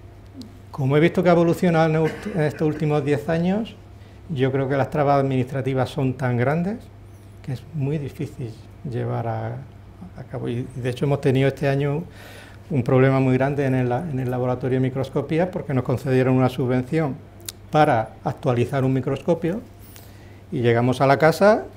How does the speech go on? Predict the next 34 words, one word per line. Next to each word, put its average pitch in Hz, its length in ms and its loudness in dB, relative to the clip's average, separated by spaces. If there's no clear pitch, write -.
y 190 180 -2
se 127 240 -4
va, 127 240 0
se - 200 -6
quiere, 139 440 -2
se 151 180 -8
quiere 139 260 -4
cambiar, 139 600 -2
eh, 147 260 -8
el 143 60 -4
microscopio, 147 600 2
es 196 60 4
decir, - 200 -4
bueno, 123 240 0
vamos 139 220 2
a - 40 -4
hacer 156 140 4
la 139 80 6
actualización, 143 720 -2
cuatro 143 240 -2
millones 127 420 -2
de 120 100 -4
euros, 110 240 -6
para 127 340 2
poner 123 260 0
unas 120 240 2
lentes 123 400 2
nuevas 151 360 4
y 127 40 2
tal 160 220 2
y 143 40 2
hacerlo 123 320 0
más 120 120 -2
competitivo. 143 640 -6